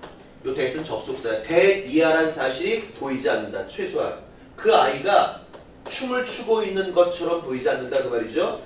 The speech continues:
that 이하가 보이지 않는다니까 이때 appear는 seem의 뜻이란 말이야.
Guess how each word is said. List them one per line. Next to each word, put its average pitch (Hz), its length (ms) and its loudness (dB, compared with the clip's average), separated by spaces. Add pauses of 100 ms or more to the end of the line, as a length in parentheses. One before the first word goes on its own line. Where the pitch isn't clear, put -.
(100)
that 151 340 6
이하가 139 300 2
보이지 127 280 -4
않는다니까 117 460 -4
이때 139 200 -2
appear는 160 680 0 (160)
seem의 226 380 -6
뜻이란 - 440 -4
말이야. 101 300 -6